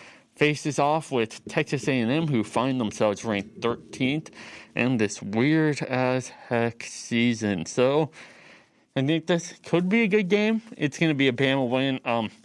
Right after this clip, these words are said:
seventeen point five po-, seventeen point five point spread.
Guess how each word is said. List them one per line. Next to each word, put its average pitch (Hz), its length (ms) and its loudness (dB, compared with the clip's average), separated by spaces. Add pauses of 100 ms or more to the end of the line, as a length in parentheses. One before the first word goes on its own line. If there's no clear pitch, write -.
(680)
seventeen 170 540 0
point 156 260 -2
five 139 300 2
po-, 131 260 -8 (100)
seventeen 160 640 -2
point - 280 -2
five 117 440 0
point 104 260 0
spread. 131 560 0